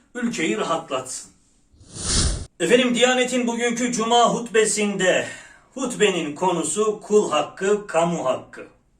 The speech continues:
Evet, bilmiyoruz ne oluyor. Diyanet'in bu hutbesi şu an sosyal medyada konuşuluyor. Sebebi de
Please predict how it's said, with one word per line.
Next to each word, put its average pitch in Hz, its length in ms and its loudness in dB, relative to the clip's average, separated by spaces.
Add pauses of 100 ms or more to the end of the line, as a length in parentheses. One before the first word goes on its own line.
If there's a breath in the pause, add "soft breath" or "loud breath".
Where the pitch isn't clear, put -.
(300)
Evet, - 460 4 (840 soft breath)
bilmiyoruz 285 480 2
ne 202 60 -2
oluyor. 214 360 4 (120)
Diyanet'in 226 540 2
bu 208 160 -2
hutbesi - 480 -4
şu 165 200 2
an 208 240 0
sosyal 180 420 -4
medyada 151 520 -4
konuşuluyor. 175 680 -2 (480 soft breath)
Sebebi 277 480 -2
de 262 400 0